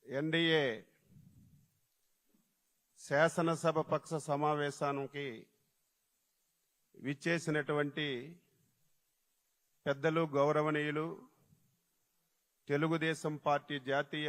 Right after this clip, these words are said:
అధ్యక్షులు శ్రీ నారా చంద్రబాబు నాయుడు గారికి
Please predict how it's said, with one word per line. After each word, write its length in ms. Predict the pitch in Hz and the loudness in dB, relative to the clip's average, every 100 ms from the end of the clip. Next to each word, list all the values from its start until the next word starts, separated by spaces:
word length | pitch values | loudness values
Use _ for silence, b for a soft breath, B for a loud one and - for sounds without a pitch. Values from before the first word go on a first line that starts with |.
| 139 | -2
అధ్యక్షులు 560 | 127 135 - 143 135 117 - - _ _ _ _ _ _ _ _ _ _ _ _ _ - | -2 -8 -6 -2 -2 -2 -6 -18 _ _ _ _ _ _ _ _ _ _ _ _ _ -20
శ్రీ 220 | - 139 147 | -8 -2 0
నారా 380 | 135 147 156 156 147 | 4 4 6 4 2
చంద్రబాబు 540 | 143 143 147 143 143 139 | -2 0 0 4 4 4
నాయుడు 280 | 135 131 131 | 0 0 0
గారికి 420 | 131 131 - | -2 -2 -8